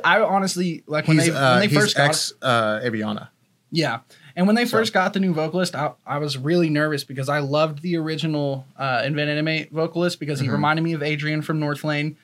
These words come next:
Speaker 1: And Nor-, with that era of Northlane being gone, I was, you know, I want, that scratched the itch that I had for that.
Speaker 2: Which, believe me, this guy isn't, like, a stan, like, "Oh, or Nor-, old,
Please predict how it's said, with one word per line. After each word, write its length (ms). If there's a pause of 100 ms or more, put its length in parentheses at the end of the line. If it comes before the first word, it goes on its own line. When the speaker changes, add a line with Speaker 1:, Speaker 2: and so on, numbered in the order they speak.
(220)
Speaker 1:
And 120
Nor-, 240
with 140
that 320 (680)
era 280
of 80
Northlane 420
being 220
gone, 500 (220)
I 160
was, 380
you 120
know, 80
I 260
want, 460
that 160
scratched 340
the 140
itch 160
that 100
I 60
had 200
for 100
that. 260
Speaker 2:
Which, 260
believe 240
me, 100
this 200
guy 220
isn't, 260
like, 180
a 60
stan, 380
like, 200
"Oh, 260
or 220
Nor-, 280
old, 280